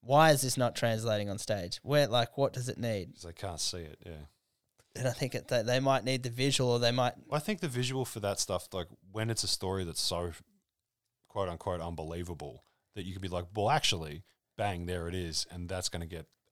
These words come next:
Speaker 2: a
Speaker 1: That'll
Speaker 2: fucking
Speaker 1: get a
Speaker 2: huge
Speaker 1: pop.
Speaker 2: laugh.
Speaker 1: Yeah.
Speaker 2: Well, either a laugh or a fucking, in that case, probably a, "Ah!"
Speaker 1: Everyone would be like, everyone would just,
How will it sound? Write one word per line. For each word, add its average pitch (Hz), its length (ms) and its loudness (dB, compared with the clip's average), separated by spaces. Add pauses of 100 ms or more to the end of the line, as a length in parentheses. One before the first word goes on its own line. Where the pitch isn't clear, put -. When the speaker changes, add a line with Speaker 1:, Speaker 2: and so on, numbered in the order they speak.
(120)
Speaker 2:
a - 80 -20 (120)
Speaker 1:
That'll 127 220 6
Speaker 2:
fucking 117 40 -2
Speaker 1:
get 120 140 0
a - 20 -6
Speaker 2:
huge 101 100 0
Speaker 1:
pop. 92 200 4
Speaker 2:
laugh. 95 320 -8
Speaker 1:
Yeah. 113 320 2 (480)
Speaker 2:
Well, 147 120 6
either 123 300 6
a 98 60 -4
laugh 98 400 2
or 90 100 0
a 82 60 -2
fucking, 95 400 -6 (240)
in 101 80 -8
that 107 200 0
case, 90 280 -4
probably 90 280 -4
a, 104 140 -6
"Ah!" 285 1160 12 (160)
Speaker 1:
Everyone 127 280 2
would 113 160 0 (120)
be 117 80 -4
like, 107 180 -2 (140)
everyone 143 300 4
would 113 120 2
just, 107 240 0